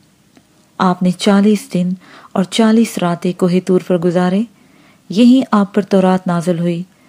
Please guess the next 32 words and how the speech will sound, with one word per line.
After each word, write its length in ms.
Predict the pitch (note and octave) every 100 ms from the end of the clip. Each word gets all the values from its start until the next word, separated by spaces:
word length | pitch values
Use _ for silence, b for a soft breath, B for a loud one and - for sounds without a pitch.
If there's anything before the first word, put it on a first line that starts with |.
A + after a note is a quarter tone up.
| b b b
قرآن 320 | G#3+ A3+ A#3+
پاک 280 | A#3+ B3 B3
میں 80 | A3
ارشاد 360 | F3+ - F3+ E3+ F3+
ہے، 180 | F3 F#3 _ _ _ _ _ _ -
"اور 140 | F3 D#3+
وعدہ 220 | G3 G#3 A3
کیا 220 | A3 A3+
ہم 80 | G#3+
نے 140 | G#3+
موسیٰ 360 | G3+ G3 F#3+ F#3 F3
سے 140 | E3+ F#3 b b b b _
تیس 340 | - A#3 A3 -
رات 300 | F3 F3 -
کا 180 | F3+ F3 - _ _ _ _ _ _ _ _ b b b b b b b _
اور 140 | - F3+
بڑھا 340 | D#3 F#3+ G3+ A#3
دیا 240 | A#3 A#3+ A#3+ -
اس 200 | G3+ -
کو 220 | G#3 G3+
دس 340 | E3 F#3+ - F3+
راتوں 280 | E3+ -
سے، 220 | D#3+ F3 E3+ - b b b b
تب 120 | A#3+ A#3 -
پوری 260 | G3 G3
ہوئی 120 | F3+
مدت 540 | F3+ F3 E3 F3 E3+ _ b b b b
تیرے 240 | F#3 F3+
رب 260 | F3+ G#3 -
کی 160 | G#3 G#3
چالیس 520 | - F#3 F#3 F#3 -
رات۔" 420 | E3+ D#3+ - -